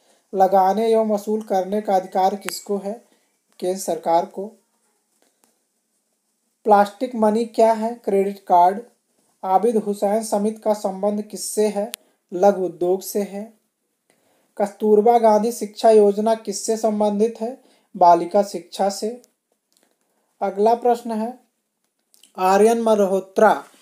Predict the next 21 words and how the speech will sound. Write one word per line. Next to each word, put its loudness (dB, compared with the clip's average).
समिति 0
ने -6
किस -6
क्षेत्र 4
से 0
संबंधित 0
सुधारों 0
के 2
लिए 2
रिपोर्ट 2
प्रस्तुत -4
की -6
थी? -12
बीमा -2
क्षेत्र -6
से -8
संबंधित -4
है -8
आर्यन -6
मल्होत्रा -4
समिति। -12